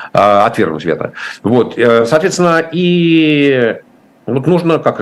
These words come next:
не могу поступиться принципами, с одной стороны, нужно поддерживать и Израиль, и Украину, а с другой стороны, ты понимаешь, что большинство,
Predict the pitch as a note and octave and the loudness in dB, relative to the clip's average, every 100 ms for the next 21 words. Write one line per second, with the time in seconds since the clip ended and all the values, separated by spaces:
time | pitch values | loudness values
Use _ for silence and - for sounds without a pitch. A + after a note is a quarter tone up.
0 | G#2 C#3 E3+ F3+ F3 - F3 F3 D#3+ A#3+ | 0 2 0 -2 -6 -4 -4 -4 -4 -2
1 | C4 - D3 A#2+ C3 C3 A#2 A#2+ G#2+ G#2 | -4 -2 -4 0 0 -2 -2 -2 -2 -2
2 | A#2 A#2+ A2+ A2+ F#2 F#2+ F2+ G#2+ G#2 G#2+ | -2 0 -2 -2 -2 -2 -2 -2 0 2
3 | F2 F2+ F#2 G2 F#2+ E2+ D#2+ F2 G#2+ G3+ | 0 0 -2 -2 -2 -4 -6 -4 0 2
4 | A#3 D#3+ D3+ F#3 F3+ D#3+ - - - D#3 | 2 0 0 0 -2 -4 -10 -10 -4 -2
5 | C#3+ C3+ E3+ F3 - - - A2+ A2 G2+ | 0 0 2 0 -4 -12 -6 0 2 2
6 | A#2+ A#2 C#3+ - A#2+ G2+ D2+ | -2 -2 -6 -4 -2 -2 -2